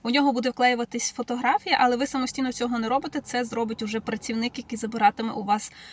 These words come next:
е, документи. Цей внесок дуже простий, там все без проблем заповнюєте. Якщо щось не впевнені, то можете просто там залишити ці поля вільними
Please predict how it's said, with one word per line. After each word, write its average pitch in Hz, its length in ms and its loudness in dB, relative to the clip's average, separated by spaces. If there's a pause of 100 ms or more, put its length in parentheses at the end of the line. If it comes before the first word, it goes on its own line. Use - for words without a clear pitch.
(180)
е, 214 340 2
документи. 190 600 -4
Цей 277 140 -2
внесок 254 300 -2
дуже 220 200 -4
простий, 427 480 -2
там 254 160 0
все 240 180 -6
без 233 160 -6
проблем 226 360 -4
заповнюєте. 254 680 0
Якщо 220 220 -6
щось 226 260 -4
не 214 80 -4
впевнені, 226 540 0
то 202 160 -6
можете 196 340 -6
просто - 340 -8
там 196 180 -6
залишити 202 480 -4
ці - 160 -8
поля 208 280 -2
вільними 226 440 -2